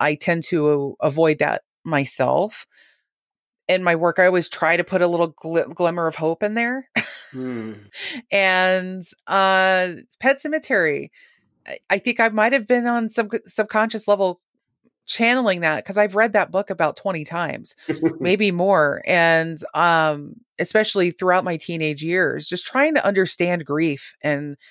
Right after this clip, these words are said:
Speaker 1: grapple with it, because I had never lost anybody close to me before. And I still have been very lucky that way. I still have both my parents, I still have my brother, I still have,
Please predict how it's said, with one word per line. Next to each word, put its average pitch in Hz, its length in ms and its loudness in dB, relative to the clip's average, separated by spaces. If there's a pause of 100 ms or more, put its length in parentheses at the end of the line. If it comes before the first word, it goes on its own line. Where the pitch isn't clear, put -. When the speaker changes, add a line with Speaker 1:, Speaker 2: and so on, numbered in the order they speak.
(420)
Speaker 1:
grapple 185 440 2
with 170 160 2
it, 165 100 2
because 175 220 -2
I 202 180 2
had 277 160 2
never 175 320 0
lost 156 420 0
anybody 147 380 -4
close 139 340 -4
to 147 80 -8
me 131 140 -10
before. 127 580 -10 (480)
And 165 300 0 (220)
I 247 120 2
still 254 500 0
have 240 180 2
been 196 180 0
very 180 300 2
lucky 160 400 -2
that 202 260 2
way. 202 220 0
I 196 60 2
still 165 200 -6
have 156 240 -2
both 147 220 -6
my 147 120 -6
parents, 170 480 2
I 143 60 -8
still 143 200 -8
have 143 120 -6
my 147 100 -4
brother, 156 440 2
I 151 100 -4
still 143 240 0
have, 143 300 -2